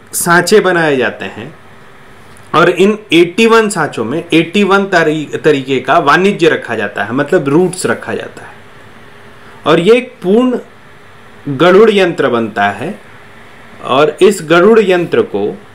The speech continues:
सिद्ध किया जाता है। आपका कितना भी बुरा हालत हो,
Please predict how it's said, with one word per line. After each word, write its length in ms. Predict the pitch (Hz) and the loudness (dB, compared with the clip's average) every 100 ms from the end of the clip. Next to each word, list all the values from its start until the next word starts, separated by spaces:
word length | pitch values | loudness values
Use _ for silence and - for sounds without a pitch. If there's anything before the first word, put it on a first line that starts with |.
| - - - - | -20 -20 -20 -16
सिद्ध 480 | - - 196 185 170 | -10 -2 0 0 -2
किया 280 | 165 127 107 | 0 -2 -2
जाता 300 | 101 - - | -4 -8 -12
है। 160 | - - - - - - - - - - - - - - - - - - - - - - - - - - - - - - | -12 -16 -20 -20 -20 -20 -20 -20 -20 -20 -20 -20 -20 -20 -20 -20 -20 -20 -20 -20 -20 -20 -20 -20 -20 -20 -20 -20 -10 0
आपका 480 | 139 160 - 214 220 | 2 2 0 -2 -2
कितना 840 | 214 - 151 147 - 147 156 180 | -2 -12 -10 -6 -2 0 2 2
भी 200 | 190 165 | 2 0
बुरा 300 | 156 143 147 | 0 0 0
हालत 420 | 113 110 104 101 - | 0 -4 -6 -6 -12
हो, 60 | - | -18